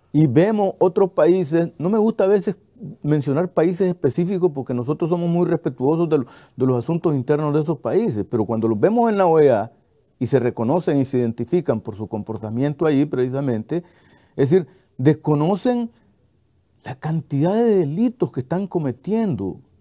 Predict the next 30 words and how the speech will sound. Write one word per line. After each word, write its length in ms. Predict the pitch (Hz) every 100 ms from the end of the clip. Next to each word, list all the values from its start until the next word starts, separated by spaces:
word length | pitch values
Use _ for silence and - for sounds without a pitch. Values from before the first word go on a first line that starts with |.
| -
la 120 | 117
cantidad 400 | 147 127 131 151
de 140 | 196
abusos 420 | 160 165 208 214 151
de 80 |
derechos 400 | 135 127 180 190
humanos 480 | 170 151 185 208 143
que 100 | 127
cometen 440 | - 123 160 180 165
cotidianamente, 1080 | 147 120 127 151 156 147 208 175 - 92 - _ _ _ _ _ _ -
la, 480 | 127 131 127 117 -
eh, 360 | 127 127 82 92 _
la 160 | 120 117
falta 400 | - 147 170 185
de 100 | 180
asistencia, 800 | 151 135 - 147 180 180 185 156
por 160 | 139
ejemplo, 440 | 131 143 175 180 160
en 80 | 143
el 140 | 127
campo 420 | 143 156 147 165
de 80 | 151
salud 680 | - 117 143 185 156 131 -
con 160 | 131
la 120 | 120 -
pandemia. 680 | 117 117 190 214 120 92 - _ _ _ _ _ _ _
Y 100 | -
Nicaragua, 720 | 170 160 143 220 165 120 - - _ _ _ 127
nosotros 540 | 131 220 160 117 90 _ _ _ _
tenemos 460 | - 139 208 160